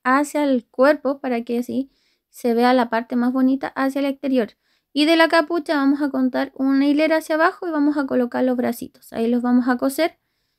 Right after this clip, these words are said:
Lo mismo del otro lado, por acá lo tengo, le falta relleno a este. Y lo vamos a alinear con la pierna para coserlo. Así que ya dicho esto, voy a coser los brazos, voy a agregar rubor y hacer el detallito de las zapatillas y les muestro el resultado final. Y bueno,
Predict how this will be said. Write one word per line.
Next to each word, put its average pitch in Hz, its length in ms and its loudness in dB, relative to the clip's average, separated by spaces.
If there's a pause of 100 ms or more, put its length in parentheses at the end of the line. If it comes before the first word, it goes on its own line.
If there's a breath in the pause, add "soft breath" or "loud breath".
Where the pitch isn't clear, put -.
(340)
Lo 277 260 4
mismo 285 480 2
del 226 140 2
otro 220 200 -2
lado, 285 280 0
por 247 100 -2
acá 214 160 -6
lo 214 140 -4
tengo, 254 260 0
le 240 80 2
falta 214 320 -10
relleno 208 380 -4
a 254 40 2
este. 339 280 -8 (760)
Y 330 160 2
lo 370 80 4
vamos 302 240 2
a 302 60 0
alinear 247 460 0
con 254 260 0
la 233 160 -2
pierna 240 320 -2
para 226 180 -6
coserlo. - 380 -14 (240)
Así 269 260 -2
que 269 140 0
ya 254 100 4
dicho 240 300 -2
esto, 320 240 -4
voy 294 80 0
a 254 60 -2
coser 226 260 -6
los 214 80 -6
brazos, 302 460 -2
voy 226 120 -4
a 214 40 -2
agregar 208 280 -4
rubor 277 380 0
y 269 140 -2
hacer 269 220 -2
el 254 100 0
detallito 233 380 -2
de 247 60 0
las 247 140 -2
zapatillas 277 640 -2
y 269 160 2
les 247 120 2
muestro 233 280 -2
el 226 40 -6
resultado 214 460 -6
final. - 340 -12 (1120)
Y 311 200 2
bueno, 247 260 0